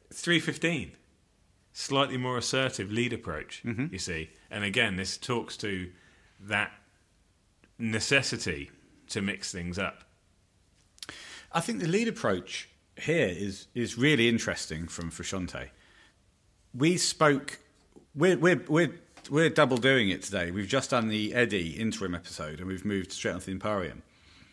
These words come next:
Speaker 2: And so we've just had the, been talking about the Eddie guitar, the style of the guitar playing there, and how John plays guitar, lead guitar on Unlimited Love slash Return of the Dream Canteen, where you're getting a lot of,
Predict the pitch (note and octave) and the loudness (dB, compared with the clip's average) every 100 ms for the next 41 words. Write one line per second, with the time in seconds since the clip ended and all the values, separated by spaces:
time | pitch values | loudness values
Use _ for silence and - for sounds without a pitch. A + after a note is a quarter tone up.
0 | _ - _ G#2 G#2 A2+ G#2+ A2 C#3 - | _ -20 _ -2 0 0 0 -2 -2 0
1 | C3+ B2 - A2+ G#2 F#2+ - - A2 G2+ | 0 0 0 -2 -2 -6 -12 -10 -6 -4
2 | A2+ G#2+ A2 A2+ A2+ D#2+ D2 - F2 - | -2 -2 0 0 0 -4 -6 -10 -8 -6
3 | F2 E2+ G2+ F2+ - G2 F2+ F2 F2 F#2+ | -6 -6 -8 -6 -4 -4 -4 -6 -8 -6
4 | E2+ F2+ E2+ G2 E2+ B1 - - - - | -6 -6 -6 -4 -6 -10 -16 -20 -20 -18
5 | - - - - _ _ _ _ A2 G#2 | -18 -20 -20 -20 _ _ _ _ 4 4
6 | G#2 G2 F#2+ - A2+ G#2 A2 G2+ G2 G2+ | 4 2 0 0 2 2 2 0 0 -2
7 | F#2+ - - F#2+ F2+ F2+ - G2 F#2 F#2 | -4 -4 -2 0 0 -4 -6 -4 -4 -4
8 | F#2+ F#2 F#2 F#2 F2+ F#2+ F2 F2+ E2 - | -4 -2 -2 -2 -4 -6 -6 -4 -4 -8
9 | - - - - F#2 E2+ - F#2 F#2+ F2 | -14 -14 -10 -4 -4 -4 -8 -6 -4 -2
10 | E2+ G2+ G#2 G2 - D#2 C2 C2 - _ | -2 -2 -2 0 0 -2 -10 -12 -18 _
11 | _ _ _ _ _ A2 G#2+ G2+ G2 G2 | _ _ _ _ _ 0 2 2 0 0
12 | G2+ G2+ G#2 G#2+ G#2+ G#2+ G2 F#2+ - - | -2 -2 -2 0 0 -2 -2 -4 -6 -20